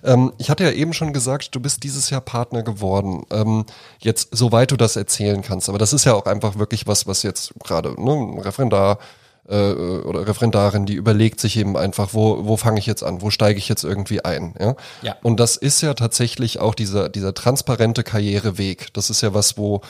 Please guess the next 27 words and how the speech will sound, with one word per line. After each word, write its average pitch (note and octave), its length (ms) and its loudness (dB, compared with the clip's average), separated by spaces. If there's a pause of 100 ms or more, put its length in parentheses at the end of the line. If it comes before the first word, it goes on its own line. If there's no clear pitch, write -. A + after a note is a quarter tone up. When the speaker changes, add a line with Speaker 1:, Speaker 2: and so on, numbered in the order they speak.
(340)
Speaker 1:
was - 180 -2
immer A#2+ 220 6
irgendwie G#2+ 300 0
in G2+ 100 -2
allen G#2 220 0
Broschüren B2+ 640 2
mit A2 140 -2
schönen A2+ 260 0
Grafiken A2 520 0
und G#2 120 -8
sowas G#2 300 -2
aufbereitet G2+ 640 -2
wird, G#2+ 160 0
aber G2+ 140 -2
vielleicht A2+ 360 -2 (840)
von A#2 220 0
dir D3+ 260 4
einfach A#2+ 220 2
so A#2+ 180 4
ein, A2 120 4
so G#2+ 140 0
ein G#2 140 -2
Bericht - 460 -2
aus G#2 160 2
dem A#2 80 0
Leben, A2+ 520 2
ja? A#2+ 220 2